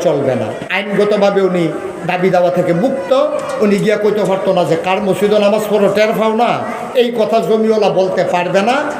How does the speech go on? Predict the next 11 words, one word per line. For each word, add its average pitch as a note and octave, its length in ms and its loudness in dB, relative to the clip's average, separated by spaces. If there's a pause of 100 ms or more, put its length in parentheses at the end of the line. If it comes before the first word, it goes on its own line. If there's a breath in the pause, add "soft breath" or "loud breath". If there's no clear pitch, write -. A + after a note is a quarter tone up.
(140)
কারণ F#3 180 -2
সে G3 140 0
ওয়াকফ F#3 380 0
করে D#3 240 0
দিয়েছে। C3 460 -4 (420 loud breath)
তাইলে A3 240 2
জমিওয়ালা A#3 600 2
জমিন A3 440 0
দিল, D3+ 160 0 (640 loud breath)
সবাই A3 300 0
মিলে A3 280 0